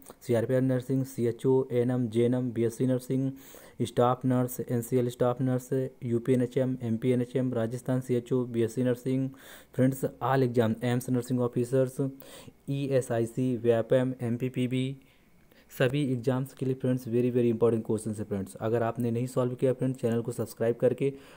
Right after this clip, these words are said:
आप सारे questions या सारे test series को फ्रेंड्स solve कर सकते हैं। आने वाली परीक्षाओं में आपको friend यहाँ से direct questions मिलेंगे। चलिए friend start करते हैं। हमारा आज का first क्वेश्चन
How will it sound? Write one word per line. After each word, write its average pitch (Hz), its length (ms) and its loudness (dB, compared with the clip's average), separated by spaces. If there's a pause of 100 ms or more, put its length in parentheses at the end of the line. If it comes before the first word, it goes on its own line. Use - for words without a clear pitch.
(140)
आप 120 160 0
सारे 120 260 2
questions 120 500 -2
या 123 120 4
सारे 120 300 0
test 120 240 -2
series 120 180 -2
को 127 60 0
फ्रेंड्स 120 300 0
solve 113 200 2
कर 123 140 2
सकते 120 280 -2
हैं। 135 200 -2 (280)
आने 117 180 0
वाली 120 180 2
परीक्षाओं 120 440 0
में 120 100 4
आपको 113 240 -2
friend 120 240 2
यहाँ 117 160 0
से 117 140 -2
direct 107 320 2
questions 107 320 -4
मिलेंगे। 95 380 -4 (320)
चलिए 127 180 4
friend 135 260 0 (100)
start 110 280 -2
करते 117 260 0
हैं। 139 80 0
हमारा 131 200 -2
आज 110 200 -4
का - 80 -4
first 123 240 -4
क्वेश्चन 120 340 -2